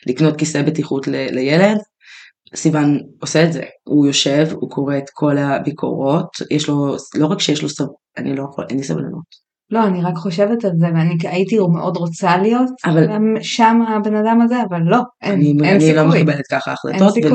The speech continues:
Speaker 1: בנושאים של בטיחות, של רכב, של כיסא בטיחות, של
Speaker 2: אה.
Speaker 1: משכנתה, של להסתכל על כל הסעיפים הקטנים, האינפורמציה, הנת-, אין לי, אני, אני מתבלבלת שם, אז זה
Speaker 2: נכון.
Speaker 1: חוזקות שלו, הוא ממש נהנה מזה, מלשבת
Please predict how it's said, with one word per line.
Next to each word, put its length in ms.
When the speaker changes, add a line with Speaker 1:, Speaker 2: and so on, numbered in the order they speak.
Speaker 1:
בנושאים 340
של 180
בטיחות, 520
של 180
רכב, 400
של 180
כיסא 300
בטיחות, 500
של 120
Speaker 2:
אה. 60
Speaker 1:
משכנתה, 600
של 140
להסתכל 360
על 220
כל 160
הסעיפים 600
הקטנים, 640
האינפורמציה, 840
הנת-, 260
אין 240
לי, 80
אני, 280
אני 200
מתבלבלת 640
שם, 260
אז 60
זה 80
Speaker 2:
נכון. 100
Speaker 1:
חוזקות 360
שלו, 340
הוא 140
ממש 420
נהנה 440
מזה, 340
מלשבת 540